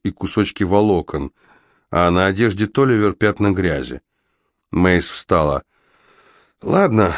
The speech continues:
мне стоит немного поспать, если я собираюсь пережить встречу с мамой. Ты идёшь?» Бет достала BlackBerry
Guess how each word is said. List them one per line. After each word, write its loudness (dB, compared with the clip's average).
мне 2
стоит 0
немного 2
поспать, 0
если 0
я 4
собираюсь 0
пережить 0
встречу -4
с -4
мамой. 2
Ты -2
идёшь?» -4
Бет -2
достала 0
BlackBerry 0